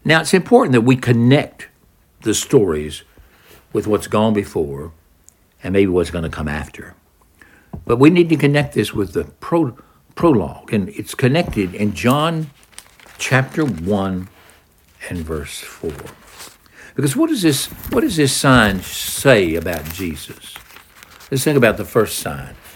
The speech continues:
Jesus turned water into wine and manifested his glory. Well, what kind of glory is involved in taking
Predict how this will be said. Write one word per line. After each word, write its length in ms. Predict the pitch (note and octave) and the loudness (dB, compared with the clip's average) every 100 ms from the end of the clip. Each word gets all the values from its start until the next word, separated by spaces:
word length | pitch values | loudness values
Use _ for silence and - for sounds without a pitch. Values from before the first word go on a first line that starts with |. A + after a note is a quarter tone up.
| - _ | -20 _
Jesus 400 | B2+ D#3+ D#3 C#3+ | 4 6 6 2
turned 640 | - D3 C3+ G2 E2 E2+ D#2+ _ _ - | 2 2 4 0 -6 -14 -18 _ _ 2
water 520 | B2+ F3 F#3 F3 C#3 _ _ _ _ _ _ C3 | 4 6 4 2 -2 _ _ _ _ _ _ 2
into 520 | C3 A#2+ B2 G2+ E2+ - | 4 4 0 -4 -6 -14
wine 920 | F#2 A#2 A#2+ F#2+ D2+ C#2+ D2+ D#2 E2+ _ _ _ _ _ _ _ _ _ _ _ _ _ | 2 4 4 2 -4 -10 -16 -18 -20 _ _ _ _ _ _ _ _ _ _ _ _ _
and 200 | - A#2 | -4 0
manifested 580 | A#2 A2+ A2 G2 - E2+ | 2 2 2 -2 -4 -6
his 180 | E2 - | -6 -6
glory. 480 | F2 C#2 C2+ - _ _ _ _ _ _ _ _ _ _ _ _ | -6 -6 -8 -16 _ _ _ _ _ _ _ _ _ _ _ _
Well, 220 | B2 A#2 - - _ _ _ | 0 0 -4 -20 _ _ _
what 220 | D#3 F3 - | -8 -8 -8
kind 240 | - D#3 | -8 -6
of 80 | A#2 | 0
glory 380 | B2 B2 G2+ F2 | 2 4 2 0
is 120 | E2 | -6
involved 800 | F2 E2+ G2+ G#2+ E2 C#2 C#2 - _ _ _ _ - | -8 -6 -2 -2 -2 -8 -14 -20 _ _ _ _ -2
in 300 | A#2 F#2+ D#2+ _ _ _ _ _ _ _ _ - _ | -2 -2 -8 _ _ _ _ _ _ _ _ -20 _
taking 640 | - C#3+ C#3 B2+ A2 G2 | -4 -2 2 2 0 -4